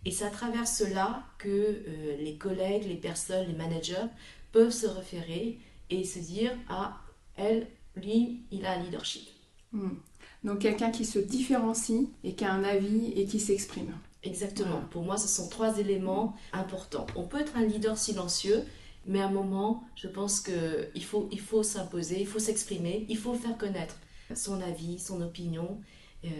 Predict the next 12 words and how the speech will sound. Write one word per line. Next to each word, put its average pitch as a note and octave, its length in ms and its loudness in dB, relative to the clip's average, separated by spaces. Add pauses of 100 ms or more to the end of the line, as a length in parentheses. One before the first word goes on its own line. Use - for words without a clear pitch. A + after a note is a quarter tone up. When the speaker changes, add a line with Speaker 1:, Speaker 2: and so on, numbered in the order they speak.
(180)
Speaker 1:
et E3 100 0
également E3+ 400 -2
pour E3+ 160 -8
pouvoir D#3+ 340 -4
aussi F#3 360 -2
inspirer D3+ 400 -4
les D#3 160 0
autres A3 160 4
et F3+ 40 -4
participer G#3 520 0
au F#3+ 80 4
débat. D#3 320 -4